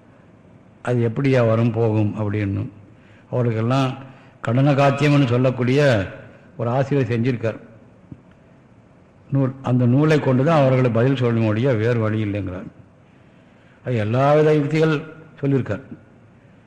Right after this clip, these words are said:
சகலமான கேள்விகளை போட்டு போட்டு அது பதில் சொல்லி சொல்லி அந்த நூலை ஆக்கியிருக்கார். அது பெரிய விவாத நூல். அந்த மாதிரி நூல் யாரும் செஞ்சது கிடையாது. கண்டன காத்தியம், கண்டன, கண்டன காத்தியம்.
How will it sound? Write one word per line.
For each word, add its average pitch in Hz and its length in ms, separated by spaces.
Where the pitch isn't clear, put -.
சகலமான 131 540
கேள்விகளை 151 440
போட்டு 139 180
போட்டு 139 300
அது 135 140
பதில் 139 220
சொல்லி 131 260
சொல்லி 139 240
அந்த 123 180
நூலை 135 240
ஆக்கியிருக்கார். 113 460
அது 113 100
பெரிய 120 200
விவாத 120 320
நூல். 131 160
அந்த 120 180
மாதிரி 135 180
நூல் 147 160
யாரும் 123 240
செஞ்சது 117 280
கிடையாது. 107 240
கண்டன 143 320
காத்தியம், - 320
கண்டன, 139 340
கண்டன 135 300
காத்தியம். 104 320